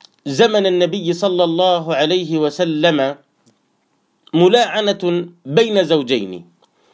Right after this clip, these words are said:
قذف فيها الرجل زوجته بالزنا، اتهمها بالزنا، فلما حلف أيمان اللعان، هذه المذكورة في أوائل سورة النور،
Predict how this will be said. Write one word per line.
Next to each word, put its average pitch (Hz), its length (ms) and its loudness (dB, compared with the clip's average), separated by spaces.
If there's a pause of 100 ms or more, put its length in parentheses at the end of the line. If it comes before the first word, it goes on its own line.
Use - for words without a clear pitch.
(600)
قذف 196 420 2
فيها 170 540 -2
الرجل 143 560 -2
زوجته 151 680 -2
بالزنا، 170 460 0
اتهمها 185 640 -2 (100)
بالزنا، 147 500 -4 (1300)
فلما 247 420 2
حلف 208 500 -2 (480)
أيمان 175 380 2
اللعان، 175 760 0 (260)
هذه 117 160 -2
المذكورة 135 440 -2
في 165 160 -4
أوائل 165 260 0
سورة 185 240 -6
النور، 180 420 0